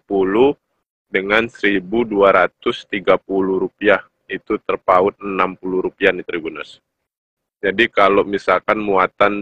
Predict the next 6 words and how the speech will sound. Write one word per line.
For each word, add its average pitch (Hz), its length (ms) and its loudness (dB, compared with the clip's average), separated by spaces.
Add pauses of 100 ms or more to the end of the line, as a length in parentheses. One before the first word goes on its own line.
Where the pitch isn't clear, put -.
truk - 240 -8
setinggi 95 880 0
ini, 120 140 2 (1120)
ini 101 240 0
bisa 95 240 -4
mencapai 90 880 0